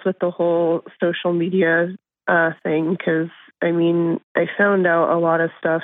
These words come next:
and I'll own that, and I owned that in couples therapy when we took it.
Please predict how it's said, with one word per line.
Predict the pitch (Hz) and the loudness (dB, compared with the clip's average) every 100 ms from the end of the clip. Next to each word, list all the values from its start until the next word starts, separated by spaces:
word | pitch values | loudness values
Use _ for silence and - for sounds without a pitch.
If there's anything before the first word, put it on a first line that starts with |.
| - | -2
and | 190 190 190 - _ | 0 2 0 -2 _
I'll | - 190 - | -2 0 0
own | 202 202 180 | 2 2 2
that, | 170 160 | 2 0
and | 170 165 | 0 -2
I | 160 | 0
owned | 180 175 | 0 0
that | 170 160 - | 0 0 -2
in | 160 160 170 _ - | -6 -6 -8 _ -8
couples | - - 160 - | -6 -4 -6 -2
therapy | 151 160 - 156 | -2 0 -2 -2
when | 160 156 | 0 -2
we | 160 | -2
took | - 156 | -4 -4
it. | 147 151 | -2 -2